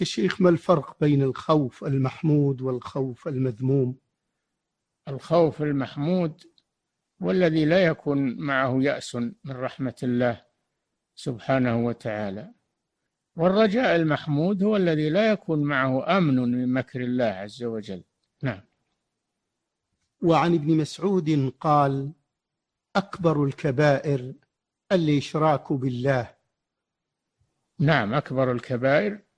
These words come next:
Speaker 2: الإشراك بالله، والذنوب تنقسم إلى كبائر وصغائر. الله جل وعلا يقول: "إن تجتنبوا كبائر ما تنهون عنه نكفر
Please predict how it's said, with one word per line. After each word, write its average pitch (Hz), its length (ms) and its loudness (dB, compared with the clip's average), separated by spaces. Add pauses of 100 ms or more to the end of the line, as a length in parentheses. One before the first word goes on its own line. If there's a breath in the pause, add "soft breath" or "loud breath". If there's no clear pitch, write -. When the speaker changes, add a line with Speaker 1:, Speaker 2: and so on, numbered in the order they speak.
(720)
Speaker 2:
الإشراك 139 600 0
بالله، 117 480 -4 (400)
والذنوب 156 520 0
تنقسم 170 680 0 (640)
إلى 139 200 4
كبائر 180 720 2
وصغائر. 127 760 -2 (640)
الله 151 280 2
جل 147 300 0
وعلا 139 460 2
يقول: 147 380 -4
"إن 175 200 -4
تجتنبوا 139 800 -4
كبائر 143 880 0
ما 156 180 -2
تنهون 139 520 -4
عنه 131 360 -6
نكفر 190 640 -2